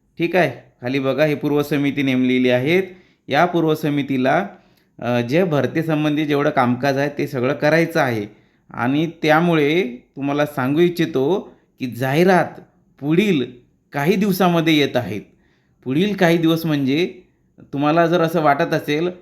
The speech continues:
"सर, असंच कर म्हणता तुम्ही, असंच म्हणता आणि हे खूप लेट होत जातात." परंतु मित्रांनो, हे लेट होतात ते शासनाच्या दिरंगाईमुळे लेट होतात. आणि परंतु एकाएकी आलेली भरती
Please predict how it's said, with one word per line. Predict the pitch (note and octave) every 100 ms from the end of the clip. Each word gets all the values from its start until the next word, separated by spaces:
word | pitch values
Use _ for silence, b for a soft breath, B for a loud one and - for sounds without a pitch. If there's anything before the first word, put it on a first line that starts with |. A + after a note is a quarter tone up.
| - -
"सर, | G3
असंच | A#2 B2 C#3+ F3+
कर | E3 C#3
म्हणता | C3 C3 C#3+
तुम्ही, | C3+ C3+ C#3+
असंच | D3 B2+ E3
म्हणता | E3 C#3+ A#2+ C3
आणि | C3+ B2 B2+
हे | B2+ C#3+ -
खूप | E3 D#3+
लेट | B2 E3+ F#3
होत | D3+
जातात." | B2+ A#2+ A2+ G#2+ - b b b b
परंतु | C3 E3+ F3+
मित्रांनो, | F#3+ E3 D#3 D3+ C#3+ D#3 G#3 - b b b -
हे | D#3 D#3
लेट | B2+ F#3 F#3
होतात | C#3+ F3 F#3
ते | F3+ F3 F3+
शासनाच्या | F3 C#3 E3+ E3 F3
दिरंगाईमुळे | E3+ D3+ E3 F3+ F#3+ F#3 F#3 F#3
लेट | E3 D#3
होतात. | B2+ B2+ C3+ D#3 - b b b b -
आणि | C3 E3 F3 F#3 - - -
परंतु | D3+ F3 E3+
एकाएकी | F#3+ - C3 E3+ F#3 F#3 F3+
आलेली | F#3 E3+ F3+ F3
भरती | D#3 D#3 D#3+ F3 F#3+